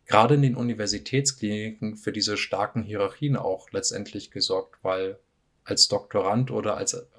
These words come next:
Assistenzarzt widerspricht man jemanden nicht, der seit zwanzig oder dreißig Jahren dabei ist, vielleicht schon, und einfach, ähm, auch eine Intuition oder auch ein Vorwissen hat, welches einfach sehr, sehr stark davon geprägt ist.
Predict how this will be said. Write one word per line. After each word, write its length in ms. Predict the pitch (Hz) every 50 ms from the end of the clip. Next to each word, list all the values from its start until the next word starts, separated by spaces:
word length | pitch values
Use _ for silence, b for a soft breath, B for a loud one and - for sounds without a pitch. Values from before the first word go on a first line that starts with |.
| - _
Assistenzarzt 1000 | - - - - - 107 - - - 104 107 127 - - - - - - - -
widerspricht 560 | 107 104 104 101 - - - 139 135 - -
man 140 | 110 98 98
jemanden 420 | 98 95 98 98 - - - 98
nicht, 220 | 95 95 - - -
der 80 | 101
seit 180 | 95 101 98 -
zwanzig 400 | - - 101 104 - 107 - -
oder 140 | - 101 98
dreißig 460 | - - 98 101 101 - 101 95 -
Jahren 220 | 101 101 101 98
dabei 380 | 95 95 92 - 107 117 123 123
ist, 200 | 98 92 - -
vielleicht 340 | - - 95 92 95 - -
schon, 200 | 104 95 95 - - B B B B B B B B B B B B -
und 420 | - - 104 101 98 - - -
einfach, 600 | - 104 107 107 - 107 104 101 98 - - - - _ -
ähm, 440 | 101 98 95 95 95 104 110 - _ _ _ _ -
auch 200 | 90 104 101 107
eine 200 | 107 104 101 104
Intuition 760 | 98 110 110 - - 107 107 - - - 117 123 127 123 120
oder 320 | - 101 104 101 101 80
auch 180 | 78 107 - -
ein 200 | 95 98 95 95
Vorwissen 560 | - - 107 110 120 117 120 110 - - 107
hat, 200 | 107 107 - - -
welches 340 | 98 95 - 107 98 -
einfach 260 | - 98 - - 98 -
sehr, 200 | - 104 104 98
sehr 100 | 107 98
stark 320 | - - 101 98 - -
davon 280 | 98 95 - - 98 95
geprägt 460 | 92 - - - 139 143 143 139 -
ist. 280 | - - - - _